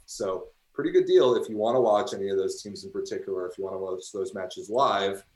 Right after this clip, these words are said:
um, you just become a member of the YouTube channel and you can watch 'em at that point.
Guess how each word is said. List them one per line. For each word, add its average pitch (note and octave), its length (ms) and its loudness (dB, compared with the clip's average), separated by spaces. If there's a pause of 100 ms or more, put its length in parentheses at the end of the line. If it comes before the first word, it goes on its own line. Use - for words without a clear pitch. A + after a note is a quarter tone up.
(300)
um, F#2+ 380 -4
you G#2+ 140 -12
just G#2 180 -10
become G#2+ 240 -8
a - 20 -10
member A#2 280 0
of A2+ 100 -2
the G#2 40 -4
YouTube G2+ 300 -8
channel F#2 300 -6
and F2+ 100 -8
you F#2 80 -8
can F#2 120 -16
watch F2+ 220 -8
'em F2 140 -20 (720)
at F2+ 80 -12
that G2 240 -6
point. E2 140 -14